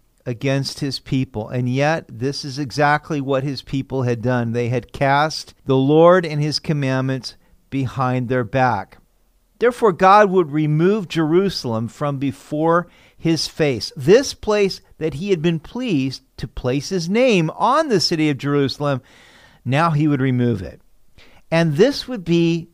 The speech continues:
their day of reckoning. Folks, we must remember that we cannot sin against God and his commandments with impunity. There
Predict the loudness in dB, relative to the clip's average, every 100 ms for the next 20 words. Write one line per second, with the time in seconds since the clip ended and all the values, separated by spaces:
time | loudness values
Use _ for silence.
0 | -16 0 2 2 0 0 0 -2 -6 -6
1 | -8 -4 -4 -4 -6 -12 -14 -18 -20 _
2 | _ _ _ _ _ _ -4 -4 -4 -2
3 | 0 0 -2 -2 2 2 4 2 0 -2
4 | -4 -4 -8 -4 0 2 2 2 0 -2
5 | -4 0 0 2 2 -2 -4 -6 -2 0
6 | 0 0 -8 -2 2 4 4 2 -2 -4
7 | -4 -2 0 0 0 -2 -4 -4 -4 -4
8 | -6 -6 -4 -4 -4 -8 -12 -18 -20 -20
9 | -20 -20 _ 2